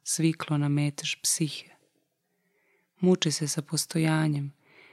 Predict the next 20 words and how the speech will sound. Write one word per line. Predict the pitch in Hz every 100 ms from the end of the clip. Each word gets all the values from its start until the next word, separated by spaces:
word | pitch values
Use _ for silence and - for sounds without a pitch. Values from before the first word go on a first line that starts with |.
| _
grad | 170 165 160 -
tutnji | - 160 - 185 185
u | 170
grmljavini, | 156 160 160 160 160 165 165 165
sav | - 170 151
zbran | 147 151 170 165 156
u | 147
blesku, | 147 156 156 - - - 156 - _ - - -
Bojg | 165 165 147
je | 156
velik, | 160 170 151 -
govoriš. | - 147 143 143 139 - - - _ _ _ _ _ _ _
Sam | - - 160 151
sa | - 151
sobom | - 170 170 180 170
iza | 147 160
okna, | 156 160 - 175 180 180
sa | - 170
bezbednog | 160 185 165 143 147 147
mesta, | 147 151 151 - -